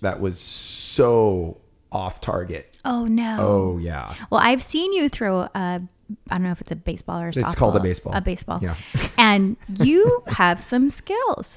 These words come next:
Speaker 2: I'm very impressed.
Speaker 1: Thank you, kid.
Speaker 2: Yeah.
Speaker 1: Yeah. Every, you know what I think it is? People are, like, really afraid to be in front of people, but I've been doing that for so long.
Speaker 2: Yeah, no, you thrive in that situation.
Speaker 1: Yeah, actually, I, I get more nervous when there's a few people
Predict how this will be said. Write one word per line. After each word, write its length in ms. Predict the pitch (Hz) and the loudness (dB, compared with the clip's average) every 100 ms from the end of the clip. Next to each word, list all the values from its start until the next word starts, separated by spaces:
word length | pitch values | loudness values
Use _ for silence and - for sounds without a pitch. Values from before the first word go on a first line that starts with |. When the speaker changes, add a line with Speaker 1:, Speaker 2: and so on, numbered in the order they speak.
| - | -2
Speaker 2:
I'm 260 | 214 214 | 0 0
very 520 | 202 196 202 196 208 226 | 0 0 2 4 2 4
impressed. 680 | 254 254 349 214 - - - | 6 6 6 2 -4 -10 -6
Speaker 1:
Thank 260 | - 156 | -6 -6
you, 80 | 185 | -6
kid. 300 | - 82 147 | -4 -4 -4
Speaker 2:
Yeah. 640 | 196 180 190 277 370 202 | -6 -4 -2 0 0 0
Speaker 1:
Yeah. 220 | 190 127 92 - - - - | 0 -2 -4 -12 -20 -20 0
Every, 320 | - 156 220 156 | 4 6 6 4
you 120 | 196 | 4
know 100 | 247 | 6
what 100 | 247 | 4
I 60 | |
think 200 | - 175 | 2 2
it 60 | 156 | 4
is? 160 | 156 - | 4 2
People 280 | 151 156 | 0 4
are, 80 | 127 | 6
like, 280 | 117 98 - - | 6 2 -2 -2
really 300 | 113 113 107 | 2 2 -2
afraid 460 | - - 113 123 | -10 -4 -2 -2
to 80 | - | 0
be 120 | 104 | 0
in 80 | 101 | 0
front 200 | - 95 | -2 -4
of 120 | 90 | -4
people, 360 | - 160 147 107 | -4 -2 0 0
but 180 | 98 - | 0 -2
I've 140 | 110 | -2
been 200 | 120 104 - _ - | -2 -4 -6 _ -8
doing 240 | 127 156 117 | -4 -2 -2
that 180 | 92 - | -2 -6
for 120 | 92 | -6
so 200 | - 107 | -2 -2
long. 240 | 98 117 | -2 0
Speaker 2:
Yeah, 180 | 214 190 | 2 2
no, 80 | 185 | 0
you 200 | 208 262 | -2 -4
thrive 340 | - - 180 190 | -4 -4 -4 -4
in 80 | |
that 160 | 185 - | -6 -8
situation. 540 | - - - - - | -8 -8 -6 -4 0
Speaker 1:
Yeah, 200 | 135 131 131 | 2 2 2
actually, 440 | 151 - 165 127 - | -2 0 -2 -2 -2
I, 280 | 139 208 - - - | -2 -2 -6 -14 -8
I 220 | 120 220 | -4 0
get 280 | 196 123 - | 2 0 0
more 220 | 107 101 | 0 2
nervous 440 | 98 98 95 95 104 | 2 2 2 0 -2
when 120 | 98 | -2
there's 160 | 92 | -2
a 100 | - | -4
few 420 | - - 127 151 175 | -10 -8 -2 0 0
people 480 | - 82 - - | -4 -8 -10 -12